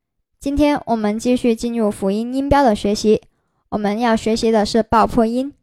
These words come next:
k 和 g。好，我们先来看爆破音它的发音规则是：舌后部抬起，紧贴软腭，形成阻碍，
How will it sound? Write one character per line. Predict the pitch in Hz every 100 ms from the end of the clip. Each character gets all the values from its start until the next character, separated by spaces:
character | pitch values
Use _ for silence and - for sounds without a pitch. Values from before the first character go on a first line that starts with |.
| -
k | - - - _
和 | - 202 196 - _
g。 | 220 - _ _ _ _ _ _ _
好， | - 233 -
我 | -
们 | 233 262
先 | 320
来 | 302 262
看 | - 262 202 - _ -
爆 | 233
破 | 233 233
音 | 233 240 240 - - - _ _ _ _ _ _
它 | - 285
的 | 240
发 | - 262
音 | 277 277
规 | 277
则 | 269 202
是： | 208 220 - - _ _
舌 | - - 214 233
后 | 262
部 | 247 247
抬 | 214 208 208
起， | - 220 - _ _ _ _
紧 | - 214
贴 | - 285
软 | 285 254 185
腭， | - 202 - _ _
形 | - - 226
成 | 277 247 247
阻 | 247
碍， | - 202